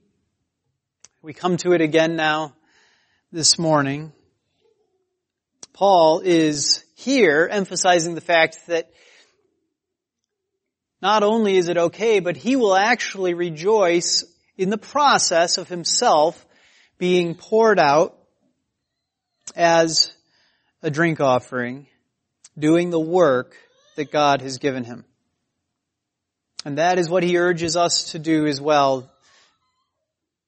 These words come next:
that we rejoice as we do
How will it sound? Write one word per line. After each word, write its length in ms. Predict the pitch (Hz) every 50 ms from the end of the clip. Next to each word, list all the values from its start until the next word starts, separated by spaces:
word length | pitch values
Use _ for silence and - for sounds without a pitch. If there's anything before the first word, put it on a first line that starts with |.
| _ _ _ _ _ _ _
that 100 | 156 165
we 240 | 180 170 180 196 196
rejoice 960 | 185 185 175 156 143 156 180 185 185 185 185 185 180 - - - - - - _ _ _ _ _ _ _ _ _ _ _ _ _ _ _ _ _ _ _ _ _ _ _ -
as 240 | 156 156 151 139 147
we 100 | 151 147
do 460 | 139 156 170 175 175 175 175 175